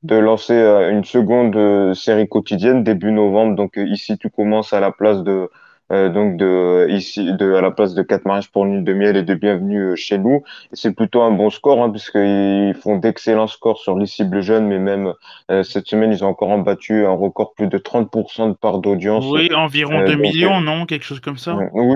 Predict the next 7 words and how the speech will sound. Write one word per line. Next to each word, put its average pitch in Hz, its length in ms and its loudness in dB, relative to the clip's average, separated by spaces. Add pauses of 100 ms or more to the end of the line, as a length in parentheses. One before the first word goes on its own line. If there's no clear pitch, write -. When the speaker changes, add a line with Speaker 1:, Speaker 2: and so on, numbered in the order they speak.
Speaker 1:
ils - 40 -14
font 110 220 0
plus, 139 380 0
hein, 113 220 4
même 104 340 2
certains 104 360 -4
épisodes 104 680 0